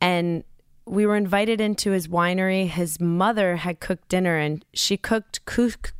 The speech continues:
couscous with seafood and langostinos, and it had this amazing Moorish flavor and influence. And it just reminded me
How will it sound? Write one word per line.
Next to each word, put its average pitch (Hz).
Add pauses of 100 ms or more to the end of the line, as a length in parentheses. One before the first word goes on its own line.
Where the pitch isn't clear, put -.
couscous 254
with 190
seafood 214
and 175
langostinos, 175
and 165
it 160
had 175
this 180
amazing 175 (320)
Moorish 185
flavor 175
and 160
influence. 165
And 170
it 160
just 190
reminded 170
me 160